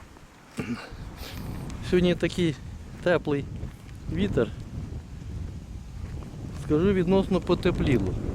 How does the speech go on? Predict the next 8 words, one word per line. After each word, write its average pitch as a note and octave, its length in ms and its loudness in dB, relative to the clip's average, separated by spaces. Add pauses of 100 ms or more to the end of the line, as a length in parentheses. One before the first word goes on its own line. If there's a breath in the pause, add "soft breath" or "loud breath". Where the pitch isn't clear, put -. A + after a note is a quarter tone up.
(1400)
То D3+ 80 2
я F3 140 6
так F3 140 4
думаю, E3 280 4
що D#3+ 140 2
і C#3+ 80 2
ястреба D#3 440 4
немає. - 400 6